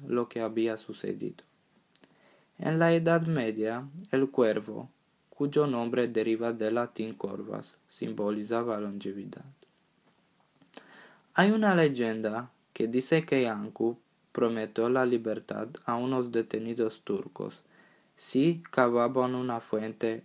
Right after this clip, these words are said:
en la corte. Pero cuando terminaron el trabajo, la esposa de Iancu no le, los dejó marchar y ordenó su asesinato.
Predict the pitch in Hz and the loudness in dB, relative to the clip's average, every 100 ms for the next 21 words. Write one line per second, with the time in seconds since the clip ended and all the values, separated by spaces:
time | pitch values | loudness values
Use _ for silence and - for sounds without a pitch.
0 | _ - 117 110 104 - - - - - | _ -4 -2 0 -2 -6 -8 -8 -18 -20
1 | _ _ _ _ _ - _ - _ _ | _ _ _ _ _ -20 _ -20 _ _
2 | _ _ _ - 190 202 196 175 175 170 | _ _ _ 2 4 4 4 2 4 2
3 | 165 143 135 131 131 135 131 117 120 127 | 4 2 2 2 2 2 2 0 0 0
4 | 120 104 98 - 107 110 _ _ - 120 | 0 0 -10 -8 -8 -8 _ _ -2 0
5 | 113 - 143 147 160 135 113 107 104 104 | 0 0 -2 2 2 4 2 2 -6 -6
6 | 110 117 _ _ _ _ _ _ _ - | -6 -6 _ _ _ _ _ _ _ -4
7 | 143 147 143 135 - - 123 120 117 113 | 2 2 4 2 -2 -2 -2 0 -2 -2
8 | - 127 135 117 - 104 120 135 - _ | -2 0 0 -2 -6 -4 -4 -4 -14 _
9 | _ _ - 135 127 123 120 117 135 139 | _ _ -2 2 2 2 -2 0 -2 0
10 | 127 120 - 110 - 107 104 - - | 0 0 -2 -6 -6 -8 -8 -12 -20